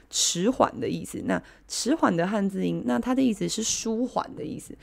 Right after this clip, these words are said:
所以它可以让我们的身体就是变得这样慢慢的。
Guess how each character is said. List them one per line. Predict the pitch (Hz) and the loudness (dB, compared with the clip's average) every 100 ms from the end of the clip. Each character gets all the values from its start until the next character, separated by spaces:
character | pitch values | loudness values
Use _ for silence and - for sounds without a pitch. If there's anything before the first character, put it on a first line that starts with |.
| - - | -20 -8
所 | - | 0
以 | 254 | 0
它 | 247 | 2
可 | 247 202 | -2 -2
以 | 156 - | -4 -2
让 | 113 | 0
我 | 90 | 0
们 | 82 - | -2 -2
的 | 98 | -2
身 | - 180 | 0 -2
体 | 185 151 | -4 -8
就 | - | -8
是 | 175 | -8
变 | 190 185 | -6 -4
得 | - 147 | -4 -4
这 | - | -4
样 | - - - | -6 -8 -4
慢 | - 165 | -2 0
慢 | 156 - - | 0 -2 -6
的。 | - | -12